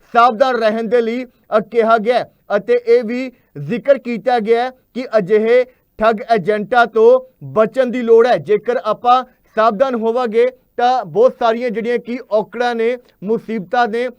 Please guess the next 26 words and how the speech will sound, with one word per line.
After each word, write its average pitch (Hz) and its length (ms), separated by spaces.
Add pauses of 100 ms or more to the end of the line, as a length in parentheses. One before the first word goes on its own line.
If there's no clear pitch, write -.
(140)
ਉਸ 202 140
ਤੋਂ 254 160
ਬਚਿਆ 226 380
ਜਾ 220 200
ਸਕਦਾ 196 300
ਹੈ। 160 160 (240)
ਹਾਲਾਂਕਿ 240 340
ਜਿਸ 208 200
ਤਰ੍ਹਾਂ 240 220
ਦੇ 240 140
ਨਾਲ 226 240
ਭਾਰਤੀ 233 420
ਘੁੰਮਣ 208 380
ਫਿਰਨ 233 280
ਦੇ 233 120
ਜਿਹੜੇ 226 160
ਕਿ 233 160
ਬਹੁਤ, 208 400
ਅ, - 1080
ਸ਼ੌਕੀਨ 214 440
ਹੁੰਦੇ 226 260
ਨੇ, 233 100
ਦਿਲਚਸਪੀ 208 560
ਰੱਖਦੇ 214 280
ਨੇ, 233 80
ਪਰ 226 320